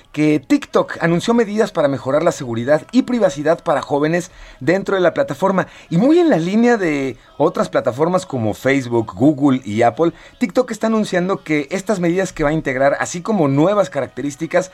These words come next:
están orientadas a proteger la salud mental de sus usuarios, principalmente jóvenes.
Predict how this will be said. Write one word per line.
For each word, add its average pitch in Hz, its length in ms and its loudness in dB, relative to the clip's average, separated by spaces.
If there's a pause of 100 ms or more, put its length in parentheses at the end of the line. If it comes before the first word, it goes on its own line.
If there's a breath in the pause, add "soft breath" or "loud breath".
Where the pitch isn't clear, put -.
(280 loud breath)
están 254 240 0
orientadas 233 420 2
a 135 60 -6
proteger 135 440 -6
la 170 100 0
salud 151 320 -2
mental 131 460 0
de 135 80 -6
sus 123 240 -14
usuarios, 175 400 -2
principalmente 170 960 -2
jóvenes. 127 540 -2